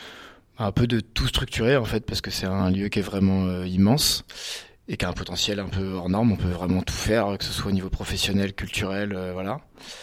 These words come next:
Euh, du coup, moi, je suis arrivé et, euh, donc j'ai été occupant professionnel. Je me suis tout de suite engagé comme bénévole et au fur et à mesure, euh,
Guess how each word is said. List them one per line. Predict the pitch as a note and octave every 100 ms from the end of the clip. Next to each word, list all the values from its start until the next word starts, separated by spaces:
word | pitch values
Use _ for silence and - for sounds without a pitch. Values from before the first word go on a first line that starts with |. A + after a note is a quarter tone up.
| - - - -
Euh, | A2+ G#2+ G#2+
du | G2+
coup, | G2
moi, | B2 A#2+
je |
suis | - A#2+
arrivé | G#2+ A2 G#2+ C3+ D#3 E3 D3+ A#2+ A2+
et, |
euh, | A2 G#2 G2+ G2+ G2+ G2+
donc | G2 G2+
j'ai | G2+
été | F#2+ G2+ A2+
occupant | A2 C3
professionnel. | A#2+ G#2+ G#2 G2+ G#2 A#2+ C#3
Je | -
me | A2
suis | G2
tout | G#2
de |
suite | - A2
engagé | G#2+ G2+ G2+
comme | G#2 G2
bénévole | F#2+ F#2+ G2+ B2 C3
et | B2 G2+
au | G2+
fur | - F#2+
et | F#2
à |
mesure, | F2+ F#2 G#2+ A#2+ A2
euh, | G2